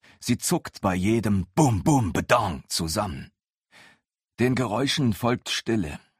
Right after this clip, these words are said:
lediglich durchbrochen von dem klebrig klingenden Stapfen von Stiefeln auf blutigen Fliesen und einem wütenden, hektisch klingenden Flüstern aus dem Flur. Brian fängt erneut an zu husten.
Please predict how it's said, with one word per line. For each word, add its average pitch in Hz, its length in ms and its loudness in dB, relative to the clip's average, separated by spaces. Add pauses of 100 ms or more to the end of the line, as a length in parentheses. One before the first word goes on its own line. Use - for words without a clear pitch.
(300)
lediglich 95 540 -2
durchbrochen 98 640 0
von 90 160 -2
dem 87 160 -2
klebrig 92 560 -2
klingenden 95 420 0
Stapfen - 580 -2
von 87 180 -4
Stiefeln 78 640 -4
auf 71 180 -8
blutigen 92 480 -2
Fliesen 101 460 0 (920)
und - 180 -6
einem 95 340 0
wütenden, 117 400 0
hektisch 101 540 -4
klingenden 107 400 0
Flüstern 95 540 -2
aus 85 140 -6
dem 92 160 -4
Flur. 73 380 -8 (960)
Brian 101 380 2
fängt 95 280 -4
erneut 101 360 -2
an 78 140 -6
zu 78 220 -6
husten. 82 400 -4